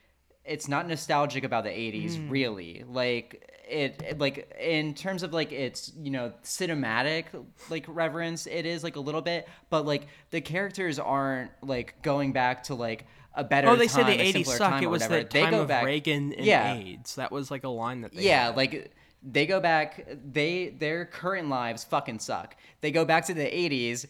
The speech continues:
Speaker 1: where their lives fucking
Speaker 3: Right.
Speaker 1: sucked. And, like, I feel like a big, uh, message for me, at least, in the first movie is, like, life just fucking sucks and is, like, really fucking hard, and you just kind of, like,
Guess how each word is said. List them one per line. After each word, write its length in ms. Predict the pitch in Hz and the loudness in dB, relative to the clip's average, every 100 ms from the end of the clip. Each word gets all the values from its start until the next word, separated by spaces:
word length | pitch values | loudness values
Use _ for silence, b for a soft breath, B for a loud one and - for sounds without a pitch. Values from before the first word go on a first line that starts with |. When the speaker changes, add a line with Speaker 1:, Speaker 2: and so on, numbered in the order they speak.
| b | b
Speaker 1:
where 140 | 147 143 | -4 0
their 160 | 147 | 2
lives 360 | 143 135 135 135 | 2 2 2 0
fucking 320 | - 175 147 | -2 -2 -2
Speaker 3:
Right. 80 | 117 | -4
Speaker 1:
sucked. 500 | - 180 127 - - B B _ | 0 2 2 -2 -12 B B _
And, 200 | 175 165 160 | 0 2 2
like, 200 | 147 143 | 0 0
I 160 | 156 | -2
feel 220 | 156 190 196 | 0 0 2
like 200 | 185 175 | 2 0
a 80 | 156 | 2
big, 260 | 160 160 | 0 0
uh, 260 | 185 156 98 | -2 -4 -6
message 560 | 156 151 151 165 175 143 | -6 -2 -2 -2 -8 -10
for 220 | - 156 | -6 -4
me, 220 | 127 180 | -2 -2
at 100 | 156 | -2
least, 320 | 135 131 131 - | 0 -2 -4 -8
in 340 | - 147 131 | -4 0 0
the 80 | 123 | -2
first 320 | - 147 147 | -2 -4 -2
movie 280 | 135 120 120 | -4 -2 -4
is, 220 | 131 120 | -4 -4
like, 340 | 127 117 117 B B B - | -2 -2 -6 B B B -12
life 520 | 143 131 214 269 - | -6 -2 -2 -4 -10
just 220 | - 359 | -8 -4
fucking 260 | 381 370 320 | -2 -2 -2
sucks 420 | - 208 220 - | -2 -4 -4 -6
and 180 | - 147 | -4 -2
is, 120 | 143 | -2
like, 120 | 143 127 | -2 -4
really 260 | 123 143 180 | -4 -4 -4
fucking 300 | 170 165 156 | -4 -4 -6
hard, 380 | 127 156 123 | -2 0 0
and 180 | 110 135 | -2 -2
you 60 | 135 | -2
just 160 | 151 - | -2 -6
kind 200 | 175 165 | -6 -4
of, 100 | 139 | -2
like, 180 | 139 | -4